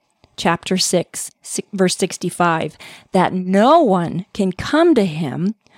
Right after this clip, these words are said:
unless it's granted her first by the Father. So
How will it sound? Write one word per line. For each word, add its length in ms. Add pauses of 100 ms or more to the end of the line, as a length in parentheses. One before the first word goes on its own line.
(160)
unless 500
it's 180 (120)
granted 640
her 400
first 480
by 180
the 100
Father. 600 (480)
So 400